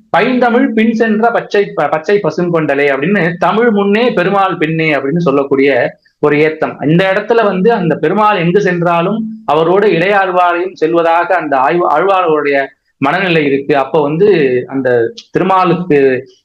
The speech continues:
ஏற்றமாக சொல்லக்கூடிய அந்த இளைய பெருமாள் எவ்வளவு முக்கியம் அப்படின்னு சொல்ல வந்ததாக இந்த கதை தோணுது.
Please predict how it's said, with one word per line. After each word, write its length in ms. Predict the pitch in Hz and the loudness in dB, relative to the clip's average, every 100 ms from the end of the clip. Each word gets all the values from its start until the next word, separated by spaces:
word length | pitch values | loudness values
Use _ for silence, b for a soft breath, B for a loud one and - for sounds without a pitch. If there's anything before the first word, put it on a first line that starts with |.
| - | -2
ஏற்றமாக 520 | 160 190 196 185 175 165 | -2 0 -2 0 0 0
சொல்லக்கூடிய 680 | 160 139 143 135 131 127 | 0 0 0 0 0 2
அந்த 300 | 135 123 117 117 | 0 0 -2 0
இளைய 260 | 131 190 | 0 0
பெருமாள் 340 | 180 160 147 131 | 0 0 0 2
எவ்வளவு 340 | 127 160 151 | 2 2 2
முக்கியம் 540 | 135 - 139 139 127 127 | -2 -8 -2 0 -2 -4
அப்படின்னு 200 | 120 127 | -2 -2
சொல்ல 240 | 139 127 127 | 0 0 2
வந்ததாக 680 | 120 117 117 120 131 117 113 B B - | 2 0 -2 0 0 0 -2 B B -4
இந்த 160 | 123 | -2
கதை 280 | 113 120 135 | 0 0 2
தோணுது. 360 | 131 107 104 | 0 -2 -2